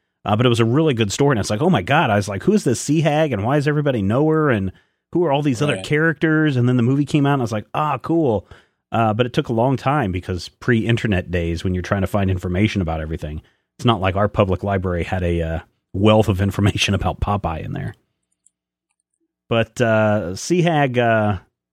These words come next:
Speaker 1: Sea Hag mesmerizes the Martians. The next day,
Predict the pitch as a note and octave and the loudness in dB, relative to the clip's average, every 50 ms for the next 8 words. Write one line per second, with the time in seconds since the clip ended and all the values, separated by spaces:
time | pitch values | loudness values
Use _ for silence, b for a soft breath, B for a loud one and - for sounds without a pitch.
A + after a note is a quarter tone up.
0 | _ _ _ _ - - - - D#3 C#3+ D#3 C#3 B2+ A2+ G#2+ A2 A#2 B2 C3 A#2 | _ _ _ _ -16 -8 -4 -2 0 2 2 2 0 0 0 0 0 0 0 0
1 | G2+ B2+ B2 A#2+ A#2+ A#2+ A#2 A2 A#2 G#2 G#2 G#2 G2 G2+ G2+ G2+ G2 - A2 G2+ | 0 0 0 2 2 2 0 0 -2 -2 -2 -2 -2 0 -2 -2 -2 -2 -2 -2
2 | G2+ F#2 F#2+ G#2 G2 A2+ B2+ - - - A#2 A2+ A#2 A2+ A2+ A#2 A#2 A2+ | -4 -4 -2 -2 0 0 0 -2 -4 -4 -2 0 2 2 2 2 2 0